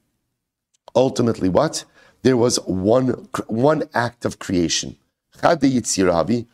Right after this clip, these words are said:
Umar Savar Shtei Yitzir Avi.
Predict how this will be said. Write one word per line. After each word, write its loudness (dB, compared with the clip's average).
Umar 2
Savar 0
Shtei 0
Yitzir -2
Avi. -10